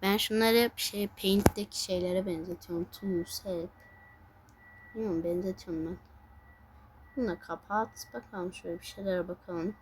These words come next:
Yedi elli yazıyor şu an. Saat yedi mi? Yo, saat yedi de. Oha, harbi yedi.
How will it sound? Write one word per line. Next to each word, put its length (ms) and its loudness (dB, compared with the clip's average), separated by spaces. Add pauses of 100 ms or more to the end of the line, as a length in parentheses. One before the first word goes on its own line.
(220)
Yedi 580 6
elli 300 2
yazıyor 360 2
şu 240 -4
an. 180 0 (720)
Saat 260 -6
yedi 260 -6
mi? 200 -2 (960)
Yo, 320 6
saat 360 -4 (100)
yedi 300 0
de. 80 0 (420)
Oha, 320 0
harbi 300 6
yedi. 420 4